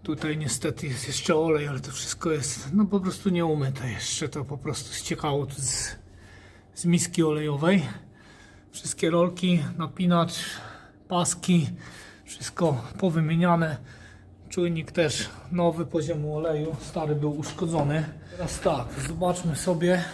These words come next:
jak wyglądał stary filtr oleju. Stary filtr oleju wyglądał, no, na pewno ktoś tu regularnie wymieniał oleje.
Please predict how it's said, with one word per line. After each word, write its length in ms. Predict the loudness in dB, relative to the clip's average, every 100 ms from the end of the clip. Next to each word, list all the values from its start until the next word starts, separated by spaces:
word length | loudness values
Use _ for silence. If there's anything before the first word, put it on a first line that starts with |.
| -8
jak 200 | -8 -8
wyglądał 520 | -10 -4 0 2 2 0
stary 380 | 0 2 2
filtr 440 | 0 -4 -2 -2 2
oleju. 420 | 2 2 2 2 -2 -14 -20 -20 -20 -20 -18 -14 -14 -16 -20 -20 -20 -20 -20 -20 -20 -20 -20 -20 -18 -18 -18 -20 -20 -6 -6 -6 -14 -16
Stary 460 | -16 -6 -2 -2
filtr 440 | -2 -4 -2 0 2
oleju 360 | 2 2 2
wyglądał, 680 | 0 -2 2 2 2 0 -4 -10 -20 -20 -20 -20 -20 -20 -20 -20 -20 -20 -20 -20 -20 -20 -20 -20 -20 -10 0
no, 280 | 2 2 0 -6
na 140 | 0
pewno 340 | 4 4 2
ktoś 280 | -4 -6 -6
tu 140 | 0 0
regularnie 580 | 2 4 4 4 -2
wymieniał 480 | -2 -4 -4 -4 -4
oleje. 320 | -4 -4 -4